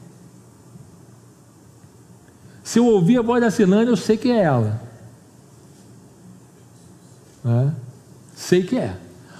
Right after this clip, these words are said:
Outras vozes também eu sei quem. Se eu ouvir, eu vou saber, vou saber distinguir exatamente quem que tá falando.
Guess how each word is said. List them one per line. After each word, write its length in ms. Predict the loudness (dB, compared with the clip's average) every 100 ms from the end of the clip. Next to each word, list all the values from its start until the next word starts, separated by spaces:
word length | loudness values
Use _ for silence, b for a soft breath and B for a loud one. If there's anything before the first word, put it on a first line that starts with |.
| B
Outras 440 | 0 2 2 0
vozes 440 | 2 2 2 0 0
também 240 | 2 2
eu 80 | 2
sei 220 | 0 -2
quem. 300 | -2 -6 -6 -14 -20 -20 b b b b -20 -2
Se 120 | 0
eu 80 | 2
ouvir, 240 | 4 4
eu 60 | 2
vou 100 | 0
saber, 280 | 0 0 2
vou 220 | 0 -2
saber 260 | -2 0
distinguir 380 | 0 2 4 4
exatamente 420 | 2 0 -2 -4
quem 140 | -4 -4
que 80 | 0
tá 120 | -2
falando. 480 | -2 -2 0 0